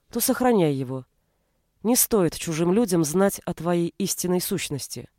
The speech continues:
Облик, который я видел на болотах, многим покажется странным». Она кивнула, улыбаясь лукаво.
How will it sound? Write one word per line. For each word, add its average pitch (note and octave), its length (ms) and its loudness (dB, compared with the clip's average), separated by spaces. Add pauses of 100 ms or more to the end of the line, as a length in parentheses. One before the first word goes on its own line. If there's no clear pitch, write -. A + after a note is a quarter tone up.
(280)
Облик, G3+ 480 4
который F#3+ 380 0
я F3+ 140 0
видел F3 320 0
на F3 120 2
болотах, F#3 640 0
многим F#3 420 0
покажется E3+ 560 -6
странным». C3 640 -4 (540)
Она F#3+ 240 2
кивнула, G3+ 680 2 (240)
улыбаясь F3 640 -2
лукаво. E3 560 -6